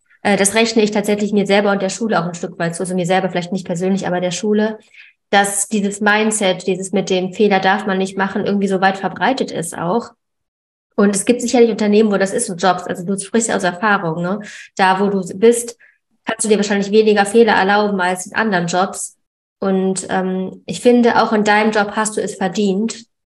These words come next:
dass du Fehler machen darfst und daraus lernst und dann eben die Leute sagen, "Ey, krass,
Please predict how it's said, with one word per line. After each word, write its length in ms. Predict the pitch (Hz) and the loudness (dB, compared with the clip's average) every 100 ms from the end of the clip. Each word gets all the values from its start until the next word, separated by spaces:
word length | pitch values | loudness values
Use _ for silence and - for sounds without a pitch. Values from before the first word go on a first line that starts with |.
| _ _ _ _ _ _ | _ _ _ _ _ _
dass 180 | 196 196 | -4 -2
du 100 | 208 | -2
Fehler 340 | - 233 214 | 4 4 4
machen 320 | 190 180 190 175 | 2 -2 -2 0
darfst 480 | 185 180 202 - | 2 2 0 -6
und 160 | 196 190 | -6 -2
daraus 280 | 175 - - | 0 0 0
lernst 340 | 190 196 208 | 0 0 0
und 120 | 202 | -2
dann 180 | 196 196 | -2 -2
eben 160 | 180 190 | 0 -2
die 60 | |
Leute 220 | 180 180 180 | -2 -2 0
sagen, 240 | 185 185 | 0 0
"Ey, 140 | 175 175 | -4 -6
krass, 380 | 214 214 - | -4 -6 -6